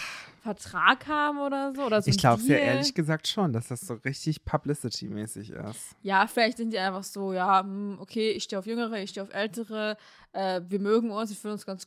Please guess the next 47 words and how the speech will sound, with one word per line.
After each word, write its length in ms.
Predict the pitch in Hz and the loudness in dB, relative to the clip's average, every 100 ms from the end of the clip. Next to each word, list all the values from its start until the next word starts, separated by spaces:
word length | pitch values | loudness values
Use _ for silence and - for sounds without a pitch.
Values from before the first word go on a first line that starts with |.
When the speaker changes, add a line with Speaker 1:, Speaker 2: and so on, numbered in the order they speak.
| - | -4
Speaker 1:
cool, 200 | 240 233 | 4 4
dann 100 | 196 | 4
können 140 | 214 202 | -4 -10
wir 40 | |
das 60 | 196 | -6
ja 60 | |
auch 80 | 180 | -6
in 80 | 180 | -6
die, 160 | 175 - - | -12 -14 -12
in 80 | 175 | -12
die, 220 | 170 170 | -10 -10
in 220 | - 185 | -8 -6
die 120 | 185 | -4
Welt 280 | 165 180 190 | -2 -2 -4
bringen.“ 180 | _ 135 | _ -2
Speaker 2:
Ja. 300 | 117 113 104 - _ | 2 2 0 -4 _
Speaker 1:
Also, 420 | - 180 175 180 202 _ | -16 -12 -12 -12 -16 _
why 140 | 180 175 | -4 -2
not? 360 | 180 180 - - _ _ | -4 -6 -10 -18 _ _
Speaker 2:
Ich 180 | - 110 | -6 -6
bin 180 | 107 101 | -4 -4
sehr 200 | 98 107 | -2 -4
fruchtbar 680 | - 120 110 - - 90 95 | -6 -10 -12 -10 -6 -6 -6
und 200 | - 117 | -10 -10
wir 120 | 98 - | -8 -6
üben 300 | 95 107 107 | -8 -8 -8
täglich. 520 | 131 113 - 254 - | -6 -8 -4 -2 -2
Speaker 1:
<laughs> 200 | - - _ _ _ _ _ _ _ _ _ _ _ - - 302 233 _ - | -6 -20 _ _ _ _ _ _ _ _ _ _ _ -16 -12 -12 -14 _ -20
Ich 100 | - | -4
find's 220 | 233 - | -4 0
gut. 260 | 214 196 _ _ _ _ _ _ - | -4 -4 _ _ _ _ _ _ 4
Speaker 2:
Das 240 | 127 127 | 6 6
sind 120 | 123 107 | 4 -4
für 80 | |
mich 220 | 113 110 110 | -6 -4 -4
alles 200 | 117 - | -4 -4
unhaltbare 600 | 123 117 101 104 104 80 | -4 -4 -2 -4 -2 -4
Aussagen. 640 | 101 - 101 107 202 196 | -4 -4 -2 -2 -4 -4
Speaker 1:
Ja. 180 | 185 - _ _ _ _ _ _ _ - | -4 -6 _ _ _ _ _ _ _ -16
Speaker 2:
Ich 120 | - | -4
würd 100 | 123 | -2
sagen, 200 | 110 107 | -2 -4
wir 60 | 110 | -4
drücken 280 | 113 117 117 | -6 -4 -6
hier 140 | 110 | -4
auf 80 | 101 | -6
Stopp. 300 | - 110 | -4 -6